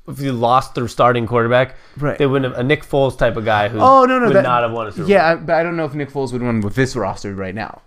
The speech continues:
Speaker 2: That's a different roster.
Speaker 1: Correct.
Speaker 2: We're, we're talking about this team right now. Like, forget the Nick Foles thing. This is like, a, I, I, th-, I'm not a fan of that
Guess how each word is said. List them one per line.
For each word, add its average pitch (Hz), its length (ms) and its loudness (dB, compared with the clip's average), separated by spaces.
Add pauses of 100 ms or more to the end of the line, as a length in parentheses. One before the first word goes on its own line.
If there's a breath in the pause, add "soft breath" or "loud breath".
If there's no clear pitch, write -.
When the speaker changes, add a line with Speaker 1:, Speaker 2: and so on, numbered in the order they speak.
Speaker 2:
That's 139 220 -2
a 127 40 -8
different 110 260 -8
roster. 78 360 -10 (160)
Speaker 1:
Correct. 127 280 0
Speaker 2:
We're, 170 60 0
we're 160 40 2
talking 180 160 4
about 151 180 4
this 135 160 2
team 123 300 4
right 113 200 4
now. 90 100 -2
Like, 139 220 0
forget 185 360 4
the 165 100 2
Nick 156 180 -2
Foles 135 360 0
thing. 127 160 -2
This 120 140 -4
is 139 160 -4
like, 143 140 0
a, 143 180 -2
I, 127 220 0
I, - 240 -14
th-, 156 240 -4
I'm 147 420 0
not 147 180 4
a 143 60 -2
fan 127 320 -2
of 120 180 -6
that 123 280 0